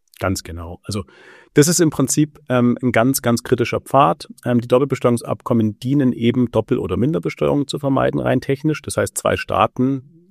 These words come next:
ähm, schließen ein Abkommen. Das ist nichts anderes als ein bilaterales Abkommen zwischen diesen zwei Staaten, in dem geregelt wird, welcher Staat welche Art von Einkunft besteuern darf.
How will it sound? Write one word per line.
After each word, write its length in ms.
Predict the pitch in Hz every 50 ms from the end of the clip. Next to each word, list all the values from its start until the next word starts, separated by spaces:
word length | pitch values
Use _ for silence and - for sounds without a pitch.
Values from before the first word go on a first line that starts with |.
| 196
ähm, 300 | - 101 98 95 92 92 95
schließen 280 | - - 107 101 - 98
ein 80 | 101
Abkommen. 520 | 117 139 - - - 175 170 175 180 185 - _ _
Das 120 | - 123
ist 40 | -
nichts 180 | 107 104 - -
anderes 320 | 107 113 117 117 110 104
als 160 | - - -
ein 80 | - 98
bilaterales 500 | - 104 104 95 - 90 87 87 85 -
Abkommen 380 | - 123 127 - - 143 143 135
zwischen 220 | - 131 123 139
diesen 200 | 135 127 - -
zwei 200 | - - 123 117
Staaten, 340 | - - - 113 117 120 -
in 100 | - 101
dem 200 | 95 98 104 101
geregelt 460 | - 85 80 95 110 110 120 113 -
wird, 220 | 113 117 117 - - _ _ _ _ _ _ _ _ _ _ _
welcher 260 | - 113 117 - 117
Staat 460 | 107 - - - 87 - 110 117 - 120
welche 360 | 110 104 104 110 - - -
Art 140 | 104 107 -
von 120 | - 104 -
Einkunft 420 | - 92 92 92 - 98 98 -
besteuern 360 | - - - - 82 95 95
darf. 280 | 85 82 82 - -